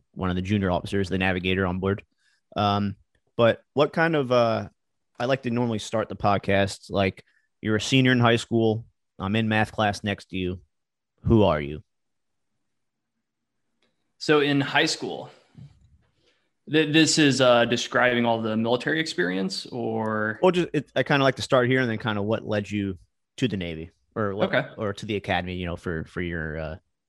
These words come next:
Speaker 2: So senior in high school, I was just an extremely goofy kid. I was part of the rowing team. Um, we all swam just because. I was by far the slowest swimmer there. And when I say the slowest, I mean,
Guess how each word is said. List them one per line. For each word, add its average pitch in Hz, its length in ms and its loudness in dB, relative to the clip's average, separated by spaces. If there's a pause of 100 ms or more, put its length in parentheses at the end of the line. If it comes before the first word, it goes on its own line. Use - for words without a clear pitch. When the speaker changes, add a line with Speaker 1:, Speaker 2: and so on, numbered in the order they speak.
(640)
Speaker 2:
So 143 320 2
senior 196 280 4
in 151 60 6
high 135 180 2
school, 135 200 0
I 117 40 2
was 113 100 0
just 117 160 -4
an 120 80 -2
extremely 120 600 -2
goofy 113 360 -4
kid. - 400 -12 (680)
I - 60 2
was 127 160 4
part 139 200 2
of 127 40 2
the 123 80 0
rowing 127 340 2
team. 156 460 -2 (200)
Um, 113 800 0 (160)
we 127 120 2
all 120 140 4
swam 120 580 0
just 117 220 -2
because. 123 540 0
I 120 100 -4
was 110 240 -4
by 113 200 0
far 117 260 0
the 110 80 -4
slowest 117 500 -4
swimmer 117 360 0
there. 117 440 0 (400)
And 120 80 0
when 127 100 6
I 123 60 4
say 123 240 4
the 113 100 0
slowest, 131 500 2
I 120 60 2
mean, 113 560 0